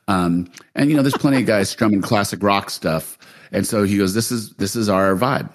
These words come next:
And, and I was like, "All right." So, you know, I,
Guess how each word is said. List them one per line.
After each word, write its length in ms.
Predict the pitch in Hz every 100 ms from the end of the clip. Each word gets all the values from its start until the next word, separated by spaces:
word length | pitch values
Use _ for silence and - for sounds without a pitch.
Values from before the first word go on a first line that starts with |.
| -
And, 220 | 90 87 -
and 120 | 92
I 60 | 90
was 140 | 82
like, 120 | -
"All 160 | 98 123
right." 200 | 82 -
So, 280 | - 95 92 - - -
you 80 | 131
know, 140 | 117
I, 120 | 113